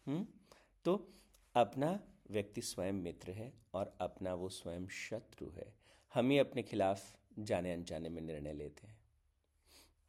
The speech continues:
<clears throat> छठे अध्याय के सत्रहवें श्लोक में भगवान कहते हैं कि दुखों का नाश करने वाला जो योग है,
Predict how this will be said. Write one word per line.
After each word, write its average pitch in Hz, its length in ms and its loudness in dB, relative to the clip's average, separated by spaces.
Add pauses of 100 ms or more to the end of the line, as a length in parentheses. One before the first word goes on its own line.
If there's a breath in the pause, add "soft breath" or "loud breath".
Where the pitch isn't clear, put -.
(180)
<clears throat> 185 800 8 (1600 loud breath)
छठे 113 320 6
अध्याय 101 400 4
के 101 140 0
सत्रहवें 90 460 -2
श्लोक 87 400 -4
में 92 80 -6
भगवान 80 360 -6
कहते 82 320 -6
हैं 104 200 -8 (640 soft breath)
कि 135 80 0
दुखों 107 460 -4
का 143 140 -2
नाश 101 400 2
करने 90 240 -2
वाला 80 220 -2
जो 78 160 -10
योग 78 380 -8
है, - 220 -16